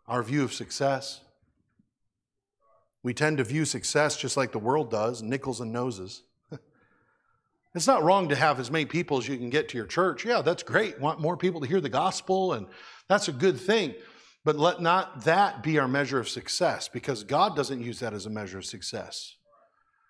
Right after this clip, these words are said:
God uses faithfulness as a measure of success. You know, if we applied the measure of, of success that a lot of churches do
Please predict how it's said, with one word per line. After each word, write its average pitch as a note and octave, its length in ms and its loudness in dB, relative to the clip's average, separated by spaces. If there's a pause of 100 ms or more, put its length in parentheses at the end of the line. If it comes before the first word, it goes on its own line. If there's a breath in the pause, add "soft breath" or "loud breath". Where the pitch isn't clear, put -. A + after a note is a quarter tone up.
(120)
God D#3+ 220 4
uses D3+ 340 0
faithfulness - 1080 -2 (380)
as C#3+ 180 0
a C#3+ 60 -2
measure C3+ 300 0
of G#2+ 80 -4
success. - 680 -6 (320 loud breath)
You D3 100 2
know, D#3 180 4
if B2+ 140 0
we G3+ 160 2
applied F#3+ 500 4
the C#3+ 60 0
measure D#3 380 2
of, C3 240 0 (320 loud breath)
of C3+ 280 4
success E3 640 0
that C#3+ 120 4
a C3 60 2
lot D3 200 6
of B2+ 60 -6
churches D3 420 -2
do A#2+ 380 0